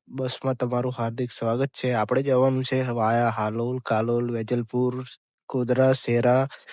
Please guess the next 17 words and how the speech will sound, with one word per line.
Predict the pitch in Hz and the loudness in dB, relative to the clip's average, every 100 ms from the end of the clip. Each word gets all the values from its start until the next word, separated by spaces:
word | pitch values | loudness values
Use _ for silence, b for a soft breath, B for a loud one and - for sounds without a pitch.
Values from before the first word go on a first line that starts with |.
| B - | B -4
લુણાવાડા, | 139 131 131 135 131 135 143 | 0 2 4 4 4 2 2
માલપુર, | 135 135 139 156 156 160 - _ _ _ 135 | 2 2 2 0 2 0 -4 _ _ _ -6
મોડાસા, | 135 135 139 139 143 147 | 2 4 4 2 2 4
હિંમતનગર, | 147 135 135 135 139 139 143 147 - _ | 2 0 -2 -2 -2 2 2 0 -4 _
ઈડર, | 139 139 143 | 2 4 4
ખેડ | 135 - 135 135 | 2 0 2 4
બ્રહ્મા, | 135 135 139 143 151 160 | 2 2 4 2 0 -6
પછી | - 123 - | -6 -4 -2
અંબાજી | 127 123 127 127 | -2 0 0 0
જઈશું. | 123 123 - | -2 -2 -4
તો | 139 | -2
આખો | 120 - | -2 0
રૂટ | 131 131 - | -2 -4 -4
તમને | 127 135 | -4 -2
બતાવશું, | 127 120 131 139 131 135 | -2 2 0 0 -6 -6
જોતા | 127 127 | -2 0
રહેજો. | 113 107 110 110 110 | 0 -4 -4 -4 -6